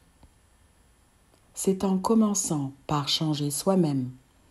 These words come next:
en cessant de nous fuir et de fuir nos rêves, ce que notre âme nous pousse à réaliser, que nous créons un impact non seulement dans notre vie,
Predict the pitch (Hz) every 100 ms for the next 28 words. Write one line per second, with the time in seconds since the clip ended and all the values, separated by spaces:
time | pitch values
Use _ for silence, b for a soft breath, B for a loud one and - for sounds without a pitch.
0 | B B B B 160 156 151 147 - 220
1 | 220 180 151 143 147 143 - 190 208 165
2 | 143 - 139 139 - 175 143 131 151 175
3 | 147 - B B B - 254 254 170 156
4 | - 175 185 170 143 135 - _ - 151
5 | 147 - 269 - - - - - 131 139
6 | 131 131 131 185 208 b b b b b
7 | - 196 208 - - 233 208 165 143 139
8 | 139 135 - 208 - - b b b b
9 | 226 349 370 - 254 226 214 175 160 151
10 | 156 151 226